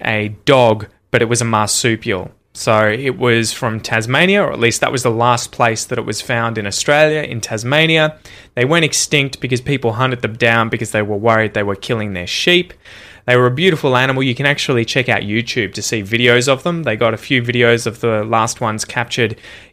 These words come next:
in zoos. But yeah, this is the movie The Hunter. It's worth checking out. It's, um, pretty interesting, and you get to see quite a bit of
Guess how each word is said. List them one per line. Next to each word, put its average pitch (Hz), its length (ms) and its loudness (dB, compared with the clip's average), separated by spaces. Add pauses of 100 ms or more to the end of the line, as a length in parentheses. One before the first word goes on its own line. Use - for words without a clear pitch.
in 104 340 -4
zoos. 139 640 2 (280)
But 120 120 2
yeah, 107 260 2 (200)
this 135 180 2
is 143 80 -2
the 127 80 2
movie 127 240 4
The 113 120 2
Hunter. 165 380 2
It's - 160 -6
worth 165 220 4
checking 123 360 -2
out. 123 280 2 (160)
It's, - 280 -6
um, 110 320 0
pretty 143 280 2
interesting, 127 400 -2
and 117 100 -2
you 110 60 -4
get 113 140 0
to 117 60 -6
see 117 160 -2
quite 131 380 0
a 120 40 -2
bit 113 280 0
of 107 540 -2